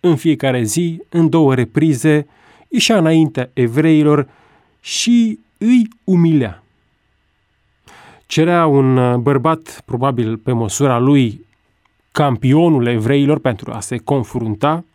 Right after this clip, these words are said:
și din această confruntare, din, uh, izbânda unuia, să se înțeleagă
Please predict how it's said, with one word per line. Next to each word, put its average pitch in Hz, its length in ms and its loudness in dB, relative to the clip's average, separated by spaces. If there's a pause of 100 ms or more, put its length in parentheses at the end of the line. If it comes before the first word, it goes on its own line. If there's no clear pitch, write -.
(640)
și - 120 -8
din 165 100 2
această 202 340 0
confruntare, 143 1040 0
din, 147 380 2
uh, 135 420 -2 (760)
izbânda 139 680 0
unuia, 180 420 2
să 196 120 -4
se 196 140 0
înțeleagă 156 540 0